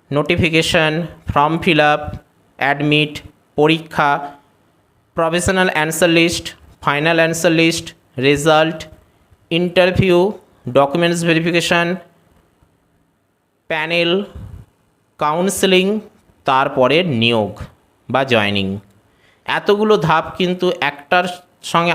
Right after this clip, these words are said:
আরেকটা ধাপের কিন্তু মিনিমাম পনেরো থেকে এক মাসের ব্যবধান থাকছে। আর এগুলো এক একটা প্রসেস কমপ্লিট করতে কিন্তু দীর্ঘ সময় লাগবে, অর্থাৎ এতগুলো ধাপ কমপ্লিট করতে করতে কিন্তু দু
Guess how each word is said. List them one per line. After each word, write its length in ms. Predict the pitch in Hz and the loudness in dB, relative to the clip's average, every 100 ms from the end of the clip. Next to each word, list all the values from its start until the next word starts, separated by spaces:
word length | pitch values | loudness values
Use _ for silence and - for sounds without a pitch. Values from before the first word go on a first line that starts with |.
| 143 | 0
আরেকটা 280 | 151 156 | -2 -2
ধাপের 320 | 156 156 165 160 | 0 0 0 -2
কিন্তু 200 | 160 156 151 | -4 -4 -2
মিনিমাম 340 | 139 160 190 151 139 | 0 2 2 2 0
পনেরো 340 | 143 147 170 190 190 | 0 0 2 0 0
থেকে 200 | 160 165 170 131 | 0 0 0 -2
এক 60 | 139 | -2
মাসের 420 | 147 151 151 160 156 156 _ _ _ | -2 -2 -2 -2 -4 -6 _ _ _
ব্যবধান 480 | 117 131 127 131 135 117 | -2 -2 0 0 0 -2
থাকছে। 340 | 113 - - - - _ _ - | -4 -4 -8 -10 -14 _ _ -4
আর 100 | 117 - 156 | -4 -2 -2
এগুলো 260 | 170 208 160 135 | 0 2 2 0
এক 80 | 160 | -4
একটা 260 | 156 165 170 165 - _ _ _ _ | -2 0 0 -2 -16 _ _ _ _
প্রসেস 400 | 147 151 165 180 - - _ _ 156 | -2 -2 0 -2 -2 -10 _ _ -4
কমপ্লিট 380 | 156 156 202 196 | -2 0 -2 0
করতে 180 | 135 131 160 | -2 0 -4
কিন্তু 160 | 151 127 | -2 0
দীর্ঘ 180 | 143 151 156 - | 0 2 0 0
সময় 240 | 120 117 | 0 0
লাগবে, 240 | 110 107 113 - | 0 0 -2 0
অর্থাৎ 220 | 180 208 165 - 147 | 0 0 -4 -4 -2
এতগুলো 360 | 190 196 202 190 | -2 0 0 2
ধাপ 160 | 156 160 - | 2 0 2
কমপ্লিট 340 | 151 156 170 170 143 | 0 0 -4 -4 -2
করতে 220 | 147 180 175 | -2 -2 -2
করতে 180 | 175 170 160 | -2 -4 -4
কিন্তু 180 | 156 | -4
দু 100 | 160 | -2